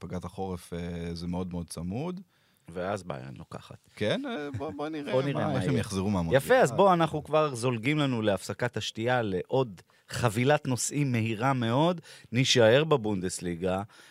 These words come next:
Speaker 2: ונברך את, אה, בוכום על הניצחון ההיסטורי שלה על המוליכה.
Speaker 1: כן, שתיים אחת על, אה, אוניון ברלין, ו-
Speaker 2: ניצחון
Speaker 1: ב-
Speaker 2: שני העונה בסך הכל.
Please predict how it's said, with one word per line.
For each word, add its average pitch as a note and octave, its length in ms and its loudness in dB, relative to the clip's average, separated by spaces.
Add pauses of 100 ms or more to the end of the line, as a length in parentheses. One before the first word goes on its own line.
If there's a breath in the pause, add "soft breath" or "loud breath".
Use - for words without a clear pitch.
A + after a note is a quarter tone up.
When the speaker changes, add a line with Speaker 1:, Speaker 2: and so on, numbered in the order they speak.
(140 loud breath)
Speaker 2:
ונברך G2+ 1040 2
את, B2+ 220 2
אה, C#3+ 140 6
בוכום F3 580 6
על A2+ 140 4
הניצחון A2 880 0
ההיסטורי D3 840 0
שלה D#3+ 400 2
על E3 140 2
המוליכה. E3+ 640 2 (560)
Speaker 1:
כן, D3+ 240 2
שתיים A#2+ 360 6
אחת A2 320 2
על, F#2+ 240 2
אה, F2+ 80 0
אוניון F2+ 440 0
ברלין, G2+ 500 -2
ו- E2+ 440 -2
Speaker 2:
ניצחון G2 340 -4
Speaker 1:
ב- C3+ 40 -4
Speaker 2:
שני C3 320 -2
העונה B2+ 260 -2
בסך E2 300 -14
הכל. E2+ 240 -10